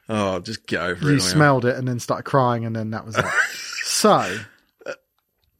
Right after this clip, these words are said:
Speaker 2: I think
Speaker 1: Is that
Speaker 2: we
Speaker 1: what you were
Speaker 2: need the
Speaker 1: saying when you
Speaker 2: Juice
Speaker 1: were heaving
Speaker 2: Top
Speaker 1: in the
Speaker 2: Ten
Speaker 1: toilet?
Speaker 2: League. There was no heaving.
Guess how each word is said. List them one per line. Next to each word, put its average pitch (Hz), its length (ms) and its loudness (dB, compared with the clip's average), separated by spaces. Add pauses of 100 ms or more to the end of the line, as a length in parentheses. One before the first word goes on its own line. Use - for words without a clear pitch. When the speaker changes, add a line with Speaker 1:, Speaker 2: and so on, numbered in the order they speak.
(180)
Speaker 2:
I 139 100 2
think 180 240 4
Speaker 1:
Is - 40 -2
that 113 100 2
Speaker 2:
we - 0 -
Speaker 1:
what 156 40 6
you 160 60 6
were - 0 -
Speaker 2:
need 156 60 6
the 151 60 4
Speaker 1:
saying 127 200 4
when - 100 8
you 98 60 6
Speaker 2:
Juice - 40 4
Speaker 1:
were 101 120 2
heaving 117 140 4
Speaker 2:
Top 107 100 0
Speaker 1:
in 101 60 0
the 98 60 0
Speaker 2:
Ten 113 220 4
Speaker 1:
toilet? 113 340 -8
Speaker 2:
League. 131 520 2 (240)
There 131 80 -6
was 120 100 -2
no 151 140 6
heaving. 107 540 -2